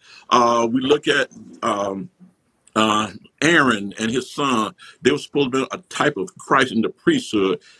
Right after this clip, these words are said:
And what happened? Three arrogant individuals, uh, inserted themselves into the, in-, into the priesthood, and God had to stop, open up the earth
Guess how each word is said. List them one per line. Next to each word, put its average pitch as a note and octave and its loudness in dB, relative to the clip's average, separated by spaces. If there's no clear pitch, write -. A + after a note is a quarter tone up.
And A2+ 4
what D3 4
happened? A#2+ 0
Three D3+ -2
arrogant C#3+ 0
individuals, B2 0
uh, A#2+ 2
inserted C3+ 2
themselves B2+ 0
into A2+ -4
the, - -6
in-, C#3+ -2
into F#3 -6
the A3+ 0
priesthood, B2 0
and C3+ -6
God E3 4
had F#3 2
to D#3 -4
stop, F3 0
open C3 0
up C3+ -10
the C3+ -8
earth G2+ -2